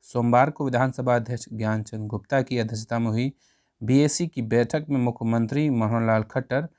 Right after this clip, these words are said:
विपक्ष के नेता और पूर्व मुख्यमंत्री भूपेंद्र सिंह हुड्डा, डिप्टी सीएम दुष्यंत चौटाला और विधानसभा उपाध्यक्ष रणबीर सिंह गंगवा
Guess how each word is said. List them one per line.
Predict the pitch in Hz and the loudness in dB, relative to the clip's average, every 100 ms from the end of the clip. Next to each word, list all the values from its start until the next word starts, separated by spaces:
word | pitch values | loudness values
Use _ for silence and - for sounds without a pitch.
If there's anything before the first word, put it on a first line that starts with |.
| _ _ _ 123 | _ _ _ -6
विपक्ष | 120 165 - | -2 -2 -2
के | 156 | 0
नेता | 147 135 147 | 0 2 0
और | - 131 127 - | 2 0 0 0
पूर्व | 143 143 | 0 0
मुख्यमंत्री | 120 123 127 123 117 120 | -2 -4 -2 -2 0 -2
भूपेंद्र | 110 - 123 120 | -4 -4 -4 -2
सिंह | - 110 | -2 0
हुड्डा, | 110 107 117 151 _ _ _ _ | 0 2 0 0 _ _ _ _
डिप्टी | 110 135 135 202 | -2 0 0 -4
सीएम | 185 165 127 | -2 0 0
दुष्यंत | 120 - 127 117 | -2 0 -2 0
चौटाला | 113 107 113 131 | 0 2 2 2
और | 113 113 | 0 0
विधानसभा | 113 107 117 123 120 - _ _ - 120 113 | 0 0 -2 -2 -6 -12 _ _ -10 -6 -2
उपाध्यक्ष | 113 113 110 104 123 - _ _ - | -2 2 0 0 -8 -10 _ _ -8
रणबीर | 113 110 117 113 | -4 -2 -2 -2
सिंह | - 110 | -2 0
गंगवा | 104 107 110 156 | 2 2 2 0